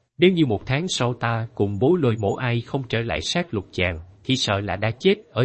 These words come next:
trong kỳ khảo hạch. Hôm nay nói một tiếng với các ngươi, cũng là sợ sau này thấy chúng ta biến mất,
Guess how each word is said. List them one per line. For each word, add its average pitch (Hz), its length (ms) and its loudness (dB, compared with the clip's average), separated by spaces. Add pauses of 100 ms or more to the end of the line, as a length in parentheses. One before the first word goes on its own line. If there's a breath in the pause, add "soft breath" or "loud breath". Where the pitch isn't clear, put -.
trong 120 200 -2
kỳ 90 160 -2
khảo 110 200 -4
hạch. 87 200 -6 (240)
Hôm 196 200 0
nay 127 120 0
nói 135 180 -4
một 104 240 -6
tiếng 131 180 0
với 151 120 -2
các 165 200 -2
ngươi, 131 280 4 (460)
cũng 160 200 2
là 107 80 0
sợ 92 260 0
sau 120 220 -2
này 90 240 -2
thấy 135 200 -2
chúng 147 180 -4
ta 104 180 -2
biến 117 320 -2
mất, 180 140 0